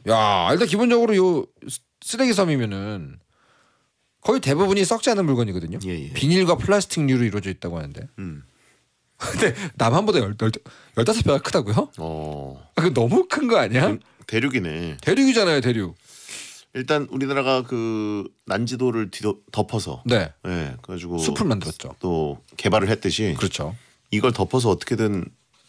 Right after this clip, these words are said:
Speaker 2: 대한민국 국토를 넓히는 방법도 있겠네요.
Speaker 1: 라-,
Speaker 2: 열다섯 배로.
Speaker 1: 라퓨타 만드는 거죠.
Speaker 2: 예.
Speaker 1: <laughs> 어, 바다 위에 파라다이스.
Speaker 2: 음흠.
Speaker 1: 어떻게 보면 그
Speaker 2: <laughs> 배영이 고래로 변신해서 다 먹자라고 하신 분
Speaker 1: <laughs>
Speaker 2: 차단해드립니다.
Speaker 1: 어,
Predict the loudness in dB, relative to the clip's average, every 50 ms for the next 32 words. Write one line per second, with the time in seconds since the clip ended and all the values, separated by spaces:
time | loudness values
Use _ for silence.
0 | _ -6 -2 2 2 4 4 2 2 0 -4 -6 -8 -6 -2 2 2 4 4 4
1 | 4 2 2 2 0 -2 -2 -2 -2 -4 -4 -6 -6 -8 -8 -6 -6 -6 -6 -6
2 | -4 -2 0 2 2 4 2 2 0 -2 -2 -4 -4 -2 -4 -6 -8 -6 -4 -4
3 | -2 0 0 0 0 -2 -2 -2 -6 _ _ _ _ -6 -4 -2 -2 -2 -2 -2
4 | -6 -8 -10 -8 -4 -2 -2 -2 -2 -4 -6 -10 -12 -16 -18 -18 -16 -12 -10 -8
5 | -8 -8 -10 _ -10 -8 -8 -8 -6 -4 0 2 2 2 2 2 2 2 2 2
6 | 2 0 0 -6 -10 -14 -18 _ _ _ -16 -14 -14 -14 -12 -12 -10 -6 -2 -2
7 | 0 2 2 2 4 4 2 2 2 2 2 2 2 2 2 0 -2 -6 -10 -14
8 | -18 -20 -14 -10 -6 -2 0 2 4 4 4 2 0 0 0 0 0 2 2 2
9 | 2 2 2 2 2 0 0 0 -2 -2 0 0 -2 -4 -4 -6 -6 -6 -4 0
10 | 0 0 2 2 0 -2 -2 0 0 2 2 2 2 2 2 2 0 0 0 0
11 | 0 0 -2 0 0 -2 0 -2 -2 -2 -2 -2 -2 0 0 -2 -2 -6 -6 -4
12 | -2 0 0 0 0 -2 -4 -6 -10